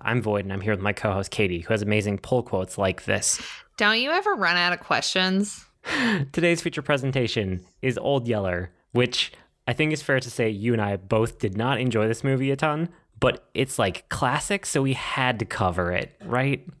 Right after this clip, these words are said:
Speaker 2: I think I was the one that told you we had to talk about it, and I regret
Speaker 1: I
Speaker 2: that decision.
Speaker 1: I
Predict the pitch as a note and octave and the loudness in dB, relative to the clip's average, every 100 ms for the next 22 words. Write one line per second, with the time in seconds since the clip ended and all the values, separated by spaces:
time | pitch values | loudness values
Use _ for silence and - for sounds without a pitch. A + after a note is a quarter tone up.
0 | _ G3 F#3 A3+ B3 A#3+ B3 G#3 G3+ F#3+ | _ -10 -2 -2 0 -2 -2 -2 0 0
1 | - D#3+ E3 D#3 D3+ D3+ C#3+ C3+ C3+ B2 | 0 -2 -2 -2 -2 -2 -4 -4 -4 -4
2 | G2+ G#2 A2 B2 C3 - _ _ _ - | -4 -2 -2 -2 -4 -8 _ _ _ -10
3 | D#3+ D#3 D3 D3 D#3+ D#3+ D3+ B2 C#3+ - | -4 -2 -2 -2 -4 0 0 0 -2 -8
4 | - D#3 D#3 E3+ F#3+ - _ _ _ _ | -8 -8 -4 -2 -2 -6 _ _ _ _
5 | _ _ _ _ A2 A#2 A2+ | _ _ _ _ 0 2 0